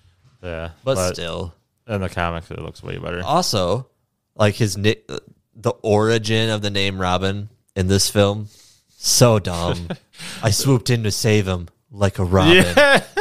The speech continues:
Speaker 2: What the
Speaker 1: <laughs> It's almost
Speaker 2: Nope.
Speaker 1: as bad as the, the Dark Knight Rises,
Speaker 2: <sighs>
Speaker 1: where at the end he collects, uh, whatever the, from that fucking lady, and she's like, "Oh, you should go by your full, or your real name, Robin."
Speaker 2: Yeah.
Speaker 1: It's like, shut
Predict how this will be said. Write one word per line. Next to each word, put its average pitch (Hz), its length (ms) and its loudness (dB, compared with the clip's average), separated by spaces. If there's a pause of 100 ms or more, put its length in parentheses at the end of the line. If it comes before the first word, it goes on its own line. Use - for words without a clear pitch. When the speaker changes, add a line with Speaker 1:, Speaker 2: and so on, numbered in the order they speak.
Speaker 2:
What - 180 0
the - 440 -6
Speaker 1:
<laughs> - 60 -20
It's 269 180 -6
almost 262 160 6
Speaker 2:
Nope. 214 140 8
Speaker 1:
as 190 120 6
bad 170 300 6
as 156 200 2
the, 147 340 6
the 127 100 0
Dark 131 320 2
Knight 131 160 2
Rises, 107 400 2
Speaker 2:
<sighs> 131 640 0
Speaker 1:
where 123 440 4
at 139 180 2
the 113 140 0
end 127 140 2
he 120 140 0
collects, - 580 0 (400)
uh, 110 520 0 (760)
whatever 120 340 4
the, 113 80 2
from 113 200 -6
that 107 160 -6
fucking 120 300 -4
lady, 107 280 -4
and 113 100 -8
she's 104 160 -6
like, 101 160 0
"Oh, 123 140 2
you 127 60 -2
should - 140 -8
go 135 120 -4
by 131 140 -2
your 120 100 -4
full, 135 480 -6
or 107 140 -2
your 107 160 -4
real 131 220 -2
name, 101 280 -4
Robin." 107 640 -2
Speaker 2:
Yeah. 90 440 2
Speaker 1:
It's - 80 -12
like, 285 180 -2
shut - 440 4